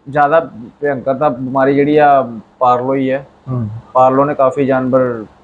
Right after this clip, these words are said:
Speaker 1: ਡੈਡ ਕਰ ਦਿੱਤੇ
Speaker 2: ਨਹੀਂ, ਪਾਵਲੋ ਬਿਮਾਰੀ ਤਾਂ ਚਲੋ ਇੱਕ ਲਿਮਟ ਹੁੰਦੀ, ਬੱਚਿਆਂ ਨੂੰ ਲੱਗਦੀ ਉਹ।
Speaker 1: ਹੂੰ।
Speaker 2: ਹਨਾ? ਵੀ ਦੋ, ਤਿੰਨ, ਚਾਰ ਮਹੀਨੇ ਦੇ ਹੋ ਗਏ ਲੱਗ ਗਈ। ਉਹ ਤੋਂ ਵੱਡਿਆਂ ਨੂੰ ਬਿਮਾਰੀਆਂ ਜਿਹੜੀਆਂ, ਉਹਦੇ ਬਾਰੇ ਦੱਸੋ ਕੁਛ,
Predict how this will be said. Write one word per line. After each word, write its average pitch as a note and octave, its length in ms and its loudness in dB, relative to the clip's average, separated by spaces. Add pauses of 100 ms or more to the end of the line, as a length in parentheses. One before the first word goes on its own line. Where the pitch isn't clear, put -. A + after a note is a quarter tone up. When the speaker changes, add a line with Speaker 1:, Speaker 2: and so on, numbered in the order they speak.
(320)
Speaker 1:
ਡੈਡ A#2+ 200 0
ਕਰ B2 180 2
ਦਿੱਤੇ G#2+ 260 0
Speaker 2:
ਨਹੀਂ, G3 100 -2
ਪਾਵਲੋ F#3 360 4
ਬਿਮਾਰੀ F#3+ 340 0
ਤਾਂ F#3 360 2
ਚਲੋ E3+ 300 0
ਇੱਕ E3+ 200 -2
ਲਿਮਟ E3+ 460 0
ਹੁੰਦੀ, E3 220 0
ਬੱਚਿਆਂ D3+ 400 0
ਨੂੰ D3+ 100 0
ਲੱਗਦੀ A#2+ 340 0
ਉਹ। G#2 60 -4
Speaker 1:
ਹੂੰ। B2+ 420 -14 (600)
Speaker 2:
ਹਨਾ? F3+ 120 4
ਵੀ E3 100 0
ਦੋ, D3+ 220 4
ਤਿੰਨ, D3+ 280 0
ਚਾਰ D3 300 2
ਮਹੀਨੇ D3 240 -2
ਦੇ C3 80 -2
ਹੋ B2+ 160 -2
ਗਏ C3+ 80 0
ਲੱਗ B2+ 180 0
ਗਈ। E3 240 -2 (380)
ਉਹ F#3 80 2
ਤੋਂ B3 120 0
ਵੱਡਿਆਂ D#3+ 320 2
ਨੂੰ F#3 80 2
ਬਿਮਾਰੀਆਂ D#3+ 360 2
ਜਿਹੜੀਆਂ, D3+ 340 0 (100)
ਉਹਦੇ F#3 180 2
ਬਾਰੇ D3 280 4
ਦੱਸੋ B2+ 280 -10
ਕੁਛ, B2 140 -8